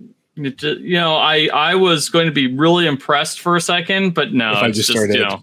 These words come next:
Speaker 2: yeah. I mean, I mean, look, who knows? Maybe, you know, if I open up another one after the next news segment, we'll open up another one and we'll see.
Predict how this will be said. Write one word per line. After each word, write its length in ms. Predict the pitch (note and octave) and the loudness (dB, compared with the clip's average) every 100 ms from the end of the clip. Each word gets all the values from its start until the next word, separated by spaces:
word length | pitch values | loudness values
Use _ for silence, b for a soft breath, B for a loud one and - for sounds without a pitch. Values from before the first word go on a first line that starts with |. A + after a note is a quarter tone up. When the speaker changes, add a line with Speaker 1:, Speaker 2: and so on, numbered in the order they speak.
| _ | _
Speaker 2:
yeah. 220 | - G2+ F2+ - | -4 -2 -4 -6
I 40 | A2+ | -4
mean, 240 | G#2+ A2 | -2 0
I 40 | E3+ | 2
mean, 160 | F#3+ | 2
look, 140 | A3+ G#3+ | 4 4
who 120 | F#3 | 4
knows? 300 | B3+ B2 F#2+ | 4 2 2
Maybe, 200 | A#2 C3 | 2 4
you 60 | D3+ | 2
know, 80 | A#2+ | 2
if 140 | A#2 | 2
I 60 | C#3 | 0
open 200 | D3 C#3+ | 0 -2
up 80 | |
another 220 | D3 E3 C#3+ | 0 2 2
one 120 | A#2+ | 2
after 280 | E3 F#3+ B3 | 0 2 2
the 100 | A#3+ | 4
next 240 | A#3+ A3+ | 2 2
news 180 | A#3 A#3+ | 4 4
segment, 300 | F3+ C#3+ D3 | 2 2 2
we'll 140 | D3+ | 4
open 180 | D#3 F3 | 2 2
up 140 | D#3+ | 0
another 160 | F3+ F3 | 0 0
one 160 | A#2 G#2+ | 0 -2
and 100 | A#2 | -2
we'll 80 | |
see. 240 | A#2 D3+ | -2 -2